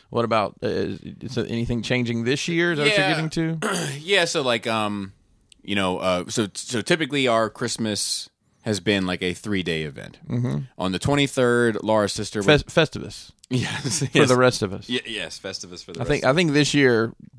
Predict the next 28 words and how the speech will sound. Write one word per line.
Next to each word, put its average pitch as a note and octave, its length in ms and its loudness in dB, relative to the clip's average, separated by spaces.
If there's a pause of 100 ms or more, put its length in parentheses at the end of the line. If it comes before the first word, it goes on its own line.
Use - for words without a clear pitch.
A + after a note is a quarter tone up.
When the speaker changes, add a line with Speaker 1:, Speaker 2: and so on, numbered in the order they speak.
Speaker 1:
the A2+ 140 -6
passing A#2+ 400 4
of, A2 280 -6 (560)
of, G#2+ 280 -2
of, G#2+ 380 -4
of G#2+ 160 -2
Jerry G#2 280 -2
Stiller G#2 580 -2
and, G2 320 -6
and G2+ 280 -4 (240)
Speaker 2:
Mm-hmm. F2+ 380 -2 (120)
Speaker 1:
the A2 160 -2
Speaker 2:
Mm-hmm. - 0 -
Speaker 1:
season C3 480 2
that C3 160 4
we've B2+ 220 0
created A#2+ 400 0
here, A#2 100 2
I A#2 60 2
think A2+ 200 -2
Festivus A2 500 -2
is G#2 100 -6
all A#2 260 2
the A#2 80 -2
more A2+ 220 -2
important. - 400 -6
Speaker 2:
That's G#2+ 180 -10
fair. E2 260 -10